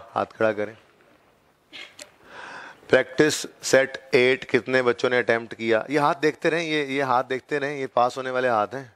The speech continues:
ठीक है? फैक-, आ-, अब तो वैसे हाथ खड़े ना करो, होमवर्क नहीं किया तो, क्योंकि वो तो उल्टा अल्लाह माफ़ करे, किसी और ही तरफ जा रहा है। बाकी तो शायद आप मेहनत कर लें, ठीक है? जो खुद को गलत समझेगा नहीं, वो कभी भी इस्लाह की कोशिश नहीं करेगा बेटा, ठीक है ना?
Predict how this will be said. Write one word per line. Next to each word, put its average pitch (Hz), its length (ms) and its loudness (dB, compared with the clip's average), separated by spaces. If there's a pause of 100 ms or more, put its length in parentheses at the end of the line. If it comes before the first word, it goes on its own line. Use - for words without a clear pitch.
(120)
ठीक 113 160 -6
है? 139 140 -6 (440)
फैक-, 120 140 0
आ-, 120 140 2
अब 120 220 -6
तो 123 100 -8
वैसे 127 340 0
हाथ 151 120 2
खड़े 143 200 -6
ना 175 100 -10
करो, 139 180 -6
होमवर्क 123 280 -6
नहीं 123 140 -8
किया 104 220 -4
तो, 90 140 -10
क्योंकि 117 240 -4
वो 127 200 2
तो 147 200 0
उल्टा 131 260 2
अल्लाह 127 240 4
माफ़ 113 320 0
करे, 127 220 2
किसी 120 240 -10
और 120 180 2
ही 135 60 0
तरफ 120 220 0
जा 92 180 0
रहा 87 120 -6
है। - 60 -20 (300)
बाकी 117 220 -2
तो 139 60 -6
शायद 135 260 2
आप 135 80 2
मेहनत 127 300 -4
कर 120 180 0
लें, 117 180 -4 (560)
ठीक 117 160 -2
है? 143 160 2 (340)
जो 123 120 2
खुद 117 140 -4
को 135 220 2
गलत 120 300 4
समझेगा 127 560 0
नहीं, 135 200 -6
वो 127 120 -8
कभी 123 260 -4
भी 139 100 -4
इस्लाह 123 280 2
की 120 100 -4
कोशिश 107 360 -10
नहीं 113 140 -12
करेगा 95 300 -2
बेटा, 120 300 -4 (240)
ठीक 113 160 -2
है 120 80 2
ना? 143 120 -4